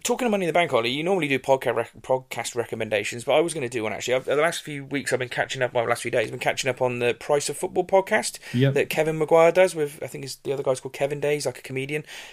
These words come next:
Speaker 1: Um, uh, yeah, uh, uh, fantastic listen to anyone that wants to know a bit more about football finances. Obviously, you've done, covered it with Ant and your stuff with Brian as well, but, you know, having an insight into the wider football thing, you know, they talk about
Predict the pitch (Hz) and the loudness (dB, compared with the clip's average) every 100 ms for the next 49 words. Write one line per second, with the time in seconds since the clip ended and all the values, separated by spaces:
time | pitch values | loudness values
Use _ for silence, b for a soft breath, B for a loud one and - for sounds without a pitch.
0 | B 175 185 - _ - - 208 190 - | B 4 4 -4 _ -8 0 6 6 6
1 | 107 - 104 - - 196 208 - 151 139 | 0 2 -4 -4 -2 2 2 2 0 2
2 | 123 127 147 147 147 135 123 131 - 131 | 0 0 2 4 4 2 0 -2 0 2
3 | 127 139 131 - - 120 147 131 - 165 | 2 2 0 0 -2 -4 -2 0 0 0
4 | 147 131 139 135 131 - 127 127 107 123 | 0 -4 -6 0 0 0 0 2 0 2
5 | 131 113 120 117 B B B 131 - 135 | 0 0 -8 -8 B B B -8 -4 -2
6 | 123 117 131 120 113 139 117 123 120 139 | -2 2 2 2 2 4 6 4 4 6
7 | 113 143 139 143 135 135 117 127 127 123 | 4 4 2 2 2 2 0 -2 -2 2
8 | 131 131 123 - - 113 - 120 120 113 | 4 4 4 -4 -8 -6 -2 -2 -2 0
9 | 117 - 123 127 120 | 0 0 -4 2 4